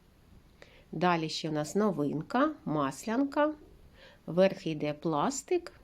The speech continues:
а низ бамбук. Шістдесят чотири гривні. Кошики з кришкою.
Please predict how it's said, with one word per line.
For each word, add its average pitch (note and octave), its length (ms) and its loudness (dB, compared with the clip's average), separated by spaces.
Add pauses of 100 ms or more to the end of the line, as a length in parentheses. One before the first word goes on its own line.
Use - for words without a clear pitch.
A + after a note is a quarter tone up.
(160)
а F3+ 140 2
низ C4+ 300 4
бамбук. A3+ 680 2 (1000)
Шістдесят F3+ 720 0
чотири B3 360 0
гривні. E3 540 -6 (3000)
Кошики C4+ 600 4
з - 80 -6
кришкою. A#3+ 840 2